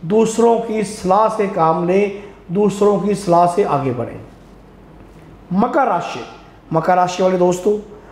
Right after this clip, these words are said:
आप आज जो भी कार्य करने के बारे में, जो भी सोच के सुबह उठेंगे, आज आपके कार्य सिद्ध होंगे। सरकारी कार्यों से और गैर सरकारी कामों से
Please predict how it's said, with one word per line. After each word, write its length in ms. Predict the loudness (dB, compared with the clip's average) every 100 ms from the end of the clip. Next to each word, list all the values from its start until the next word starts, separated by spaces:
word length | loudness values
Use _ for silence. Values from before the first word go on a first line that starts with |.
| -20 -4 2
आप 420 | 4 2 -2 0
आज 300 | 2 2 0 -6 -12 -16 -12 -10
जो 300 | 0 2 4
भी 160 | 2
कार्य 300 | 4 2 2
करने 340 | 0 0 0 0
के 120 | 2
बारे 320 | 2 2 2
में, 420 | 2 0 -2 -6 -16 -10 -6
जो 340 | 2 4 4
भी 180 | 4 2
सोच 380 | 2 2 2 0
के 140 | 0
सुबह 240 | 4 4
उठेंगे, 840 | 4 2 0 2 4 4 2 -6 -12 0
आज 300 | 2 4 4
आपके 400 | 2 0 -4 -4
कार्य 440 | -2 0 2 2 0
सिद्ध 220 | 0 0
होंगे। 420 | 2 4 2 0 -8 -18 -6
सरकारी 460 | -2 0 0 0 0
कार्यों 400 | 2 2 2 0
से 180 | 0 2
और 260 | 2 2
गैर 200 | 2 2
सरकारी 460 | 2 2 0 0 0
कामों 400 | 0 0 0 0
से 420 | 2 2 2 -2